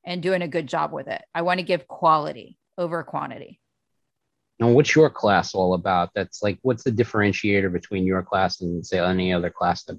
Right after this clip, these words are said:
Speaker 2: somebody could take online?
Speaker 1: Well, you know, I'm, I, I come from a different part of the industry than a lot of the instructors are. Um, there's a few,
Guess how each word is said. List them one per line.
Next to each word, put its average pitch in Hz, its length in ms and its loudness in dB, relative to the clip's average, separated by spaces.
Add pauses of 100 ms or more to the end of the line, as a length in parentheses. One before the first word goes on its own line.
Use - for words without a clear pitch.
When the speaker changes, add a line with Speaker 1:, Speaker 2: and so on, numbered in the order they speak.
Speaker 2:
somebody 90 280 -4
could - 160 -12
take 92 180 -2
online? 85 420 -4 (920)
Speaker 1:
Well, 285 300 2
you 254 300 -4
know, 226 200 4
I'm, 226 380 0 (320)
I, 247 240 4
I 240 140 0
come 277 180 -2
from 269 140 -2
a 220 80 0
different 214 340 -2
part 220 200 2
of 214 40 2
the 190 180 -2
industry 202 480 -6
than 170 160 -6
a 175 120 -2
lot 180 260 4
of 170 80 -2
the 175 100 -6
instructors 165 680 -6
are. 160 420 -4
Um, 160 360 -4
there's 196 200 -2
a 226 60 -8
few, 226 580 -2